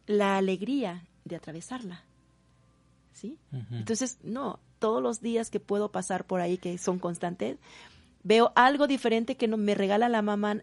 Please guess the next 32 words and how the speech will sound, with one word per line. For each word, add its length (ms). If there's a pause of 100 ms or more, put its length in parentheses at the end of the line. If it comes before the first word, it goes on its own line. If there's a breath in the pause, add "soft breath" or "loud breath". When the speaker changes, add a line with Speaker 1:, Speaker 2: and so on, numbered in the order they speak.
Speaker 1:
ma-, 220
la, 220
la, 280
la 200
Pachamama, 560 (840 soft breath)
los 200
colores, 640 (500 soft breath)
la, 320 (140)
Speaker 2:
La 160
Speaker 1:
y 40
Speaker 2:
lluvia. 300 (100)
Speaker 1:
la 60
lluvia, 480
y 80
de 100
pronto, 360 (320 loud breath)
eh, 260 (360)
estoy, 520
eh, 240
metida 420
en 80
la 80
neblina 600 (340 loud breath)
y 140
a 80
los 360 (300)
veinte 360
minutos 420
ya 120
hay 120
sol 300
resplandeciente 1000